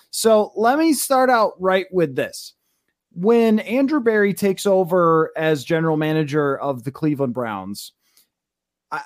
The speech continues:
I wanna know what, what it was, like, what the general feeling there was, because there was the Sashi thing where it seemed like the analytics were too analytic,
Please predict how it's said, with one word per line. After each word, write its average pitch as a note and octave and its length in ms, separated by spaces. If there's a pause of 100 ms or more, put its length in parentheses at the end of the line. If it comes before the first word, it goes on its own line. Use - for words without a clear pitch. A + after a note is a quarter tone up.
I A#3 120
wanna D#4+ 260
know B3 420
what, F#3 500
what F#3 260
it E3+ 100
was, E3 320
like, F3+ 180
what A#3 220
the A#3+ 80
general F#3 400
feeling E3 460
there C3+ 180
was, F#2+ 400
because F3+ 440
there F#3+ 120
was E3+ 200
the E3+ 100
Sashi A#3 600
thing F#3 520 (220)
where E3+ 220
it E3 140
seemed A3 360
like F#3+ 400
the D#3+ 180
analytics F#3 680
were D#3 160
too E3 800 (560)
analytic, A3 1000